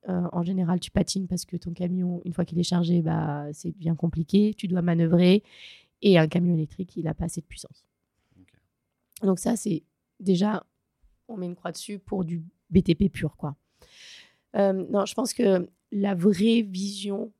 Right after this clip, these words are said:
Speaker 1: euh, à court terme, pour l'instant, ça serait plutôt du bioénergie. Et donc, du coup, euh, plutôt, euh, on sort d'huile, des choses comme ça.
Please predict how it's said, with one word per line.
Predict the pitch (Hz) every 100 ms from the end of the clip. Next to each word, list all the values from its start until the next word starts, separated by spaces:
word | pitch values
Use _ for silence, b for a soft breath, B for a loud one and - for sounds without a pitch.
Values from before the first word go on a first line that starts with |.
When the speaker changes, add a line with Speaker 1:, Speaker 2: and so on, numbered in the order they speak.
| -
Speaker 1:
euh, | 185 185 185 185 165 - _ _ _ -
à | 202
court | - -
terme, | 233 180 226
pour | - 180
l'instant, | 170 - 196 233 b b b b
ça | - 185
serait | - 196
plutôt | 180 190 196
du | 165 175 185 190 -
bioénergie. | 175 175 190 190 185 185 185 285 - _ _ -
Et | 180
donc, | 180 175
du | 170
coup, | - 190 190
euh, | 180
plutôt, | 175 _ 175 - 190 190
euh, | 180 175 170 _ _ _ _
on | 175
sort | - 180 156
d'huile, | 156 165 170 170 170
des | 165
choses | - 170
comme | 165
ça. | 143